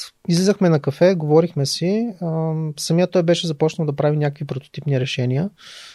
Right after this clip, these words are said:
съвсем базови, а, децентрализирани приложения. И, а,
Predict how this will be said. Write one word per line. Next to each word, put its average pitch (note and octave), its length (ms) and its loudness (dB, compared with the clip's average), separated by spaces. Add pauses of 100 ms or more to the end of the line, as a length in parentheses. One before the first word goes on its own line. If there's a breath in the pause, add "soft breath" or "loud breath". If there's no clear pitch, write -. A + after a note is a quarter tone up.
(120)
съвсем D3+ 360 -2
базови, C#3 720 2
а, B2+ 140 -4
децентрализирани C3+ 840 0
приложения. A#2+ 640 -4 (720 soft breath)
И, G#3 460 -2
а, F#3 280 2